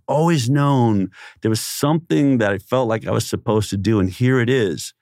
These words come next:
And my father, and I've talked about my parents, my dad was always like, "Go out and change the world, make a difference in the world." So he's the first,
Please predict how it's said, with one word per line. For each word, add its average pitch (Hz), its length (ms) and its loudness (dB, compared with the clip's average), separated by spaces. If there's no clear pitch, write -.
And 123 140 2
my 127 140 2
father, 123 360 0
and 85 60 -4
I've 85 100 -10
talked 117 240 0
about 82 120 -6
my 69 60 -10
parents, 104 440 -4
my 98 120 -2
dad 117 340 0
was 90 120 -8
always 92 200 -4
like, 92 160 -8
"Go 131 180 -2
out 135 220 0
and 95 80 -8
change 113 300 2
the 95 40 0
world, 101 220 0
make 131 200 -4
a 117 40 -2
difference 117 480 0
in 95 40 0
the 92 60 2
world." 104 260 0
So - 120 -4
he's 151 160 0
the 160 80 -6
first, 165 320 -2